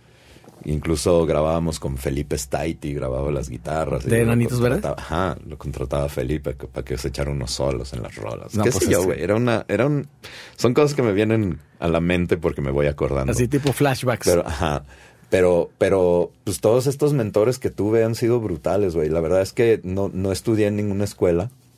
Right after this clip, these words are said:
Speaker 1: pero tuve a los mejores maestros, güey.
Speaker 2: Qué chingón,
Speaker 1: O sea,
Speaker 2: qué
Speaker 1: Ricardo
Speaker 2: bueno que
Speaker 1: Ochoa, Juan Citalski, Silvano, y, y, y, pues, el más importante de todos, que en paz descanse,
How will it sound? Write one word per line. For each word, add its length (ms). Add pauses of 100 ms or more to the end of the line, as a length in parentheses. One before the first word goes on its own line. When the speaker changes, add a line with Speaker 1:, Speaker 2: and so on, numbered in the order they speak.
(260)
Speaker 1:
pero 520 (100)
tuve 180
a 40
los 160
mejores 360
maestros, 480
güey. 140 (100)
Speaker 2:
Qué 120
chingón, 300
Speaker 1:
O 20 (120)
sea, 80
Speaker 2:
qué 80
Speaker 1:
Ricardo 220
Speaker 2:
bueno 160
que 100
Speaker 1:
Ochoa, 280
Juan 200
Citalski, 640
Silvano, 640 (600)
y, 320
y, 400
y, 60
pues, 220
el 80
más 180
importante 480
de 80
todos, 380
que 80
en 80
paz 180
descanse, 720